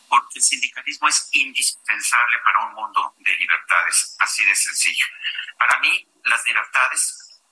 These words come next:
eh, y esto lo quiero enfatizar, son una cuestión de equilibrios. Cuando alguien tiene un monopolio sobre una industria, sobre una actividad, cuando no hay contrapesos, simple y sencillamente desaparecen los beneficios que podemos obtener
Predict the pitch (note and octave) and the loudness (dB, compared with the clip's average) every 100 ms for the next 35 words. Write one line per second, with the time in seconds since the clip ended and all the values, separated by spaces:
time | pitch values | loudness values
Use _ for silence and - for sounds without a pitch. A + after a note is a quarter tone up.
0 | _ - - - A#2+ - A#2+ - B2 A#2 | _ -2 -2 -2 -2 0 2 2 2 2
1 | A#2 A2+ G#2+ F#2+ - - A2 A2+ - - | 4 4 2 -2 -2 0 2 2 -2 -14
2 | - - - E3 D#3 D#3+ D#3 - - C3+ | -6 0 2 2 0 0 0 2 2 2
3 | C3 C3 - - A#2+ - F2 - - - | 2 0 -2 -2 -2 0 0 0 -2 -6
4 | _ _ - A#2 C#3+ E3 D#3+ - E3 D3 | _ _ 0 4 2 2 -2 2 2 2
5 | C#3+ - - - - A#2+ A#2+ - - _ | 0 2 2 2 0 0 2 0 -4 _
6 | - - - A#2 A2 G#2+ - - B2+ - | -6 -2 0 0 2 0 -2 -6 0 0
7 | - B2+ C3 - - - G2 A#2 A2+ - | 2 2 2 0 -4 -2 0 0 0 -4
8 | G2+ F#2+ G2 A2+ - - _ - - _ | -12 -4 0 0 -2 -10 _ -20 -20 _
9 | - B2 B2+ B2+ D3+ - - - A#2+ G#2+ | 0 2 2 4 2 0 -4 0 0 0
10 | - C3+ - C3 - - - _ _ - | 0 0 0 -2 -4 -6 -12 _ _ 0
11 | B2+ - - - - B2 B2 A#2+ A#2+ - | 0 -2 -6 -4 -2 0 2 0 -2 -4
12 | A#2+ - - A#2 A#2 - A#2+ C3 D3 - | -4 -4 -4 0 0 2 0 0 -2 -2
13 | D3 C#3+ C#3+ C3 B2 B2 A2+ - - - | 0 -2 0 -2 0 0 -2 0 -2 -2
14 | - - - G#2+ - - - G2+ G2+ G#2 | -2 0 2 2 2 0 0 -2 0 -2